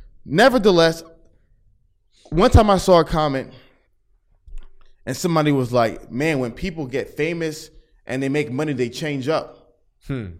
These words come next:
Speaker 1: Directing that to me.
Speaker 2: Okay.
Speaker 1: I'm like, "Bro, who the hell is famous and who the hell makes money?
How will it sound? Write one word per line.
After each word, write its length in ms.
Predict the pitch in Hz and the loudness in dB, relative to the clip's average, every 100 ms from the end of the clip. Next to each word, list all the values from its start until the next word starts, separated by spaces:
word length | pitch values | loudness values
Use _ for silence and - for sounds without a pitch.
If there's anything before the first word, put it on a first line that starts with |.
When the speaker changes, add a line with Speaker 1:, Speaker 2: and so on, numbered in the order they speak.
| - - _ _ _ - - | -20 -20 _ _ _ -20 -14
Speaker 1:
Directing 340 | - 160 151 147 | -2 -2 0 -2
that 140 | 135 | -2
to 100 | 139 | -4
me. 300 | 139 190 - | -6 -6 -8
Speaker 2:
Okay. 320 | - 101 98 127 - _ _ _ _ _ _ _ _ _ - | -14 -12 -12 -12 -16 _ _ _ _ _ _ _ _ _ -4
Speaker 1:
I'm 160 | 170 202 | 0 4
like, 180 | 170 | 4
"Bro, 380 | 135 185 139 120 - - _ _ - - _ _ | 6 6 6 2 -14 -20 _ _ -20 -20 _ _
who 160 | - 302 | 2 4
the 60 | 240 | 4
hell 260 | 165 233 | 2 0
is 120 | 170 - | 0 -4
famous 420 | - 196 190 156 | -4 -2 -2 -6
and 80 | 147 | -6
who 160 | 240 | -2
the 60 | 233 | 0
hell 160 | 190 | 0
makes 320 | 131 170 - - | 0 0 -2 -2
money? 320 | 147 151 | 2 2